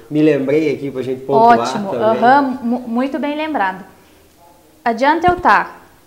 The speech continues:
Speaker 2: com resfriado, por exemplo, sem uma máscara trabalhando em cima, porque eu faço a limpeza do meu material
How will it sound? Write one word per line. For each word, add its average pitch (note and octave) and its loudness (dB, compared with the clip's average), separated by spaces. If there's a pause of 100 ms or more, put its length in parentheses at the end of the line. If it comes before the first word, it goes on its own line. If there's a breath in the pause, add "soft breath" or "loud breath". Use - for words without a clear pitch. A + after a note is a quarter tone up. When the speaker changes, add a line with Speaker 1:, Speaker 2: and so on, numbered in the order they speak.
(160)
Speaker 2:
com A#3+ -2
resfriado, A#3 0
por F#3+ -8
exemplo, F#3 -8 (480)
sem C4 -4
uma A#3+ 2
máscara A#3+ 2
trabalhando A3+ 2
em B3 2
cima, B3 -2
porque - -10 (320 loud breath)
eu G#3 0
faço G#3 2
a G#3 0
limpeza G3+ -4
do C#4+ -4
meu A#3 -2
material G3 0